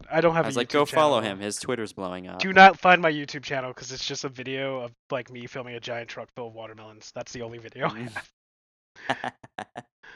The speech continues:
Speaker 1: have.
Speaker 2: <laughs> Yeah, you can find me there and at Redford underscore Ray on Twitter. You can find us, the podcast, on, uh, SoundCloud, iTunes, and Stitcher Radio. You can also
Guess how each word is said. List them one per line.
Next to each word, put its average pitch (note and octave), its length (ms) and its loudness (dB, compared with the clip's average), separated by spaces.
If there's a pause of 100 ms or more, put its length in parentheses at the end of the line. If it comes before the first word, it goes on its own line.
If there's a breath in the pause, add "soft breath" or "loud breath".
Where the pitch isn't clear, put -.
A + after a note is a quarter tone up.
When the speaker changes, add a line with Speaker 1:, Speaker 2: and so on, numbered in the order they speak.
Speaker 1:
have. A#3+ 640 -6
Speaker 2:
<laughs> - 80 -20 (260)
Yeah, C3 280 2
you A#2 200 -4
can B2+ 260 0
find A2 320 -2
me G#2+ 120 -6
there F#2+ 460 -2
and F#2+ 420 -8 (120)
at F#2+ 280 -6
Redford F#2+ 340 -8
underscore G2 440 -10
Ray C#3 300 2
on A2 100 -6
Twitter. G#2+ 480 -8 (340 loud breath)
You C3+ 120 -6
can C3+ 180 -8
find A2+ 360 -2 (180)
us, D3+ 420 4
the - 120 -8
podcast, G#2 960 -4 (180)
on, G2+ 460 -6 (520)
uh, G#2 160 0
SoundCloud, F#2+ 680 -8 (120)
iTunes, F#2+ 800 -12
and F#2+ 140 -18
Stitcher - 420 -14
Radio. A2 720 -8 (460)
You G#2+ 80 -14
can G2+ 160 -14
also F#2 840 -8